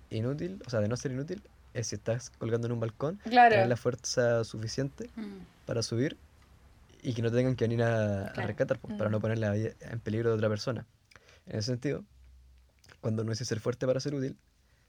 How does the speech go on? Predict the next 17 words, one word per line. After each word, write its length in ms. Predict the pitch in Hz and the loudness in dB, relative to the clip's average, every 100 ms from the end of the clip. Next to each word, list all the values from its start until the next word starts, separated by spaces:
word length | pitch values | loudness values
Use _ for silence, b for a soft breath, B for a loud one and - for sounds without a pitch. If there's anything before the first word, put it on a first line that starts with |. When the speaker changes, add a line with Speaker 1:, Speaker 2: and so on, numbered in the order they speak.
| _ _ | _ _
Speaker 1:
cuando 220 | - 117 110 | -4 0 0
tú 60 | 120 | 2
practicas 340 | 120 127 131 | 0 2 0
parkour, 380 | 135 127 156 - - | 0 -4 -6 -6 -4
no 120 | 131 | 0
te 80 | 120 | 4
puedes 200 | 120 135 | 4 2
quedar 220 | 135 135 | 2 2
solo 220 | - 143 | 2 -2
con 160 | 147 139 | 0 -2
lo 100 | 139 | -2
que 160 | 135 127 - - _ - | -2 -6 -8 -20 _ -6
practicas 440 | 131 - 131 127 | -4 -2 -2 -2
en 80 | 127 | 0
la 80 | 110 | 2
calle, 240 | 107 - - _ _ _ - - | 0 -2 -8 _ _ _ -18 -6
¿ya? 220 | 113 135 | -4 -4